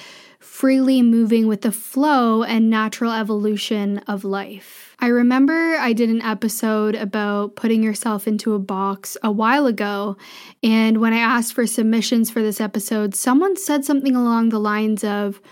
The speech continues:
making your box more of a flexible, fluid shape, and perhaps eventually those outer limits no longer exist and you begin to occupy a new space, and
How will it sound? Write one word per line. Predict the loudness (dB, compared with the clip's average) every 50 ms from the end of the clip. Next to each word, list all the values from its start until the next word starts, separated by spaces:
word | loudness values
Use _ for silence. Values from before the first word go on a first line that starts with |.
| -20 -20 _ _ _ _ _ _ _ _ _
making | 2 2 2 2 0 0 0 2 2 4 4 2 0
your | 0 0 -2 0 0 0 -2
box | -4 -2 -2 0 2 2 0 -2 -4 _ -10 -8 -8 -8 -10 -10 -16 _ _
more | -2 -2 0 0 0 0 0 0 0 0
of | 0 -2 -6
a | -6 -6
flexible, | -8 -12 -6 -4 -4 -4 -4 -4 -6 -4 -4 -2 -4 -6
fluid | -6 -8 -6 -4 -2 -2 0 -2 -4 -4
shape, | -4 -6 -8 -4 -4 -2 0 0 0 -2 -2 -6 -20 _ _ -20 -20 -20 -20 -20 -20 -20 -18 _
and | -2 0 0 0 0 0 0 0 0 0 0 -2 -4 -6 -8 -8 -10 -10 -12 _
perhaps | _ -4 -4 -4 -2 -2 -2 -2 -2 -2 -4 -4 -2
eventually | -2 -2 -2 -2 -2 -2 -4 -4 -4 -2 0 0 0 0
those | 0 -2 -2 -2 -2 -2 -4 -6 -6 -6 -4
outer | -4 -2 -2 -2 -2
limits | -2 -4 -2 0 0 0 0 -2 -4 -6 -10 -4 -2
no | -2 0 0 -2
longer | -2 -2 -2 -2 -2 -2 -2 -4 -2 -2 -2 -4 -4 -8 _ _ _ _
exist | -6 -4 -4 -4 -4 -4 -4 -2 0 -2 -2 -2 -4 -6 -4 -2
and | 0 0 0
you | 0 0 -2 -2 -2 -2 -2 -2 -4 -6 -8 _
begin | -6 -2 0 0 0
to | 0 -2
occupy | -4 -4 -4 -4 -4 -6 -6 -4 -4 -6 -4
a | -4 -2 -2
new | -2 -2 0 2 2 2 2
space, | 0 -4 -2 0 2 2 2 2 0 -2 -4 -2 -2
and | -2 0 0 -2 -4 -4